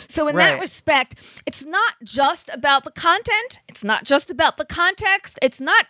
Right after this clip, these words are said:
Speaker 1: even just about the contact with the other humans, because as we all know, contact with other humans could be awful, right? I mean, that's not,
Speaker 2: Right.
Speaker 1: given my particular family's background, I don't particularly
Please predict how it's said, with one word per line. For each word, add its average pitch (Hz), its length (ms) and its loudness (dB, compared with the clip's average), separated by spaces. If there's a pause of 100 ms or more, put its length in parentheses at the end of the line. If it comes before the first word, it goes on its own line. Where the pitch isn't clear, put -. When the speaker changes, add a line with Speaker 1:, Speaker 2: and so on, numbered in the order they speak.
Speaker 1:
even 370 440 0
just 311 420 0
about 269 420 0
the 254 80 -12
contact 311 640 -2
with 277 140 -4
the 262 100 -10
other 208 240 2
humans, 254 500 -2
because 262 460 -2
as 254 260 0
we 269 120 0
all 226 140 0
know, 240 300 2
contact 247 440 -2
with 233 120 -4
other 208 200 0
humans 233 440 -4
could 214 180 -6
be 226 240 -6
awful, 262 440 -2
right? 208 240 4
I - 20 0
mean, 220 160 -6
that's 220 280 0
not, 254 280 0
Speaker 2:
Right. 147 220 4
Speaker 1:
given 320 320 0
my 277 420 0
particular 247 600 -4
family's 262 480 0
background, 339 560 0 (100)
I 349 140 2
don't 453 200 -6
particularly 269 1120 -4